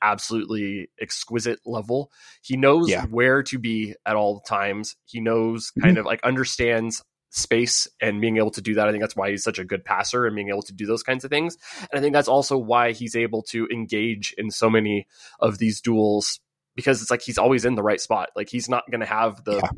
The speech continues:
Speaker 1: the Sambi moments where he looks totally just like, "I have no idea where I'm supposed to stand and do that." Like, yeah, he, he's
Speaker 2: Right.
Speaker 1: gonna get targeted because people think that they can beat him physically, and, you know, they probably will. But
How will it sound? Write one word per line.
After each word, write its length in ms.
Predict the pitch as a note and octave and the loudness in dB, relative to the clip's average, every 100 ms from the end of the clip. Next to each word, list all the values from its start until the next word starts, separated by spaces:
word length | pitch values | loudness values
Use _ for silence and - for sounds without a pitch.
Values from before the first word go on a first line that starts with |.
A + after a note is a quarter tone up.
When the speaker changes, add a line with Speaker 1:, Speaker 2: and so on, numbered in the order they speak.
| - | -6
Speaker 1:
the 80 | B2 | -6
Sambi 420 | - A#2 B2 A2+ | -2 -2 -2 -2
moments 420 | G#2 A#2 A2 G2+ | 0 0 0 -2
where 300 | A#2+ A2 G#2 - - - | 0 2 2 -2 -14 -8
he 100 | - | -2
looks 240 | A2 G2+ - | 0 0 0
totally 480 | B2+ A#2+ A2 A2 G#2+ | 4 6 6 4 2
just 260 | A2 G#2 | 2 2
like, 240 | G2+ G#2 - | 0 0 -2
"I 120 | A2 | 0
have 120 | G#2 G2+ | 0 2
no 160 | G#2+ | 2
idea 320 | G2+ G#2 G2+ | 2 2 2
where 160 | G2+ G#2 | 2 2
I'm 120 | G2+ | 0
supposed 320 | - G#2+ G2+ | -4 -6 -6
to 60 | G2 | -8
stand 520 | - A#2 G#2 G2+ F#2+ | -8 -6 -6 -6 -10
and 120 | G2 | -12
do 120 | F#2+ B2 | -8 -6
that." 240 | F#2 F#2+ | -6 -4
Like, 220 | G2+ A2 _ - - | -4 -6 _ -10 0
yeah, 160 | C#3 | 0
he, 140 | A2+ D3+ | 0 -4
he's 100 | - | 0
Speaker 2:
Right. 160 | F2+ | 2
Speaker 1:
gonna 140 | F3 D#3+ | 2 2
get 200 | D3 - _ _ _ | 0 -2 _ _ _
targeted 560 | - D3 C#3 A#2+ C#3 C3+ | 0 0 2 -2 -2 -4
because 400 | B2 A#2+ A2+ A2+ | 2 2 2 -6
people 300 | B2+ A#2 A2+ | -6 -4 -2
think 180 | A2+ | -2
that 160 | A2 G#2+ | -2 -2
they 80 | A2+ | -2
can 200 | A2 G2+ | -4 -6
beat 180 | B2 B2+ | -4 -2
him 240 | A#2 A2 | -2 0
physically, 480 | B2 A2+ - G#2 C#3+ | -2 -4 -6 -2 0
and, 200 | B2+ C#3+ | -2 -2
you 60 | |
know, 100 | B2 | 0
they 80 | B2 | 0
probably 380 | B2+ B2 B2 C#3 | 2 -2 -2 0
will. 340 | F#3 C3 G2 _ - - - | 2 2 0 _ -20 -20 -20
But 360 | B2 B2+ A2+ | 0 4 4